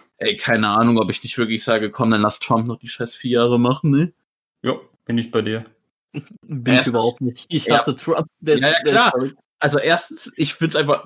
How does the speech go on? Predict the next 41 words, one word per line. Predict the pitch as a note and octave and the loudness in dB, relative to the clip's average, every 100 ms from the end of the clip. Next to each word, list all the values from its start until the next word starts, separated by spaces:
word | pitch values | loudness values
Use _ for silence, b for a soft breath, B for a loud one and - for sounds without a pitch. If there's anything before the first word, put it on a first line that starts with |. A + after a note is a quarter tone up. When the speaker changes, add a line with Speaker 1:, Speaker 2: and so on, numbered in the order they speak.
| - | -2
Speaker 1:
gut, | G3+ E3+ C3+ | -2 0 0
wir | D#3 | 0
können | F#3+ F#3+ | 0 2
darüber | D#3+ E3+ E3+ | 2 4 2
jetzt | D3 C#3+ E3+ | 0 -6 -6
nicht | E3+ - | -6 -6
groß | D3 D3 - A#2+ | 0 0 0 -6
was | B2 - | -6 -2
sagen, | E3+ F#3+ | 0 2
weil | B2+ B2+ | 0 0
wir | |
sind | C3+ D#3 | -2 2
hier | A#2+ | 2
in | A#2+ | 4
Speaker 2:
Mhm. | |
Speaker 1:
Deutschland, | C#3 - - A#2+ | 2 0 -4 -2
wir, | C3 A2 | 0 0
wir | G2+ A#2+ A#2+ | -4 -6 -2
können | E3 F3 E3 | 0 2 2
nur | C#3+ | 2
so | C3 A#2 | 2 -4
quer | - - F#3 | -6 0 0
gucken, | F#3 E3+ D#3 | 0 -2 -2
was | D3 | 0
da | C#3+ | -4
passiert, | C3+ D#3+ F#3 | -2 -2 2
aber | A#2+ A2+ | 4 4
wir | A2 | 0
wissen | C#3+ D3 | 0 -2
ja | C#3+ | -2
nicht, | C#3 | 0
wie | D3 | -2
sich | C#3+ | -2
das | B2+ | -4
wirklich | B2 - | -8 -4
anfühlt. | C3+ C4 - - | -2 -2 -4 -6
Vielleicht | - B2 | -6 -4
würden | B2+ A#2+ | -2 0
wir | A#2 | 0
anders | D#3 D3 | -2 -4
denken. | F#2+ A#2+ F#2+ | -8 -8 -16